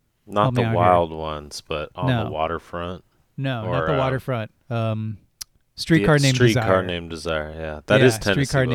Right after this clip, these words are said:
Speaker 1: Williams.
Speaker 2: Desire. Yeah, so it's, it's, it reminded me of that for a very good reason, right? 'Cause it's also, like, a really depressing but, like, really human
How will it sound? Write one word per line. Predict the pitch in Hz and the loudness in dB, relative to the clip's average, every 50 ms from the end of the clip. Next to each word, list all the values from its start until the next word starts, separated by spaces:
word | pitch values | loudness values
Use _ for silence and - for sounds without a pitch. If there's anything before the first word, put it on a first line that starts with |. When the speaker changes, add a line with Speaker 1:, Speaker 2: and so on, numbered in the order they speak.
| 120 117 | -2 -4
Speaker 1:
Williams. | 110 117 104 | -4 -6 -8
Speaker 2:
Desire. | 117 104 101 101 101 110 110 _ _ _ _ _ _ _ _ _ _ _ | -8 -10 -10 -12 -16 -18 -20 _ _ _ _ _ _ _ _ _ _ _
Yeah, | - 156 160 147 135 120 | 0 2 2 4 2 0
so | - - 160 147 | -2 -2 -2 0
it's, | 147 147 139 - - - - _ _ | 0 -2 -2 -6 -14 -16 -16 _ _
it's, | 165 156 143 - - - - - - _ _ _ _ _ _ _ _ _ _ _ _ _ _ _ _ _ _ _ - | -2 -2 -2 -4 -10 -16 -16 -18 -18 _ _ _ _ _ _ _ _ _ _ _ _ _ _ _ _ _ _ _ -2
it | 175 165 165 156 | 0 0 0 2
reminded | 151 143 151 156 156 156 151 151 156 147 151 135 | 2 2 4 4 4 4 4 4 4 2 0 0
me | 143 143 143 143 | 0 0 2 2
of | 135 120 | 0 0
that | 135 135 131 135 131 135 | 0 0 0 0 -2 -6
for | - - 143 139 | -6 -2 0 0
a | 135 | 2
very | 120 139 139 135 131 | 4 4 4 4 4
good | - 139 131 | 2 2 0
reason, | 120 120 127 131 131 131 107 117 110 110 117 | 0 -2 -2 -2 -2 -2 -4 -6 -10 -10 -8
right? | 104 123 120 117 123 135 | -6 -6 -4 -4 -6 -8
'Cause | - - 131 127 | -8 -8 -6 -6
it's | 139 - - | -4 0 0
also, | 139 131 127 - - 143 131 | 0 0 0 0 0 0 2
like, | 123 127 123 127 - - - _ _ _ _ _ _ _ _ _ _ _ _ _ _ _ _ - | 2 0 -2 -2 -6 -8 -18 _ _ _ _ _ _ _ _ _ _ _ _ _ _ _ _ 2
a | 147 143 131 117 | 2 2 2 2
really | 117 117 117 117 127 147 147 151 156 156 | -2 -2 -2 2 4 4 6 6 4 4
depressing | 143 - 160 - - - 147 143 127 - - 160 151 151 151 147 | 6 4 2 2 4 2 2 2 2 4 4 4 4 4 4 2
but, | 127 - 143 139 127 127 127 - _ _ _ _ _ _ _ _ _ _ _ _ - | 0 0 0 2 2 0 -4 -6 _ _ _ _ _ _ _ _ _ _ _ _ -2
like, | 135 135 127 123 - | 2 2 2 2 0
really | 127 117 117 135 139 131 139 139 135 135 135 127 127 123 - _ _ _ _ _ _ _ | -2 2 4 4 6 6 6 6 6 4 4 2 0 0 -4 _ _ _ _ _ _ _
human | - - - - 131 127 131 139 143 139 143 139 139 139 147 147 143 | -20 -18 -8 -2 2 4 4 4 4 4 2 0 0 0 0 0 -2